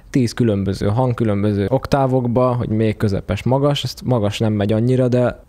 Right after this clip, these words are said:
hát nem biztos, hogy muszáj énekelni, csináltok ilyen afrikai törzshangokat is, vagy csináltok állatutánzó hangokat, csináltok csak, mm, pak-pak-pakokat, és lehet, hogy ez úgy fog menni a, az ütemre, meg a ritmusra, hogy ez valami,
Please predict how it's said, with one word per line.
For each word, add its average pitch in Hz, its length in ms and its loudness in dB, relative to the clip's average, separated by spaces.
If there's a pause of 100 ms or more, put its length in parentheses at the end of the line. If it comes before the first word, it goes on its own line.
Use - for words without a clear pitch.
(100)
hát - 160 -4
nem 135 180 2
biztos, 110 280 -2
hogy 117 80 2
muszáj 117 340 2
énekelni, 117 500 2
csináltok 107 480 0
ilyen 107 280 2 (260)
afrikai 107 500 0
törzshangokat 101 720 0
is, 101 160 -4
vagy 101 100 0
csináltok 104 380 0
állatutánzó 101 680 0
hangokat, 107 540 0 (260)
csináltok 110 440 0
csak, - 240 -2 (240)
mm, 107 280 -4 (360)
pak-pak-pakokat, - 800 0
és 113 100 0
lehet, 120 200 2
hogy 110 80 2
ez 104 80 0
úgy 127 120 2
fog 98 200 -4
menni 101 320 0
a, 98 200 0 (260)
az 104 160 -2
ütemre, 110 380 2
meg 110 200 0
a 110 40 2
ritmusra, 113 480 0
hogy 117 200 0
ez 107 140 0
valami, 110 400 2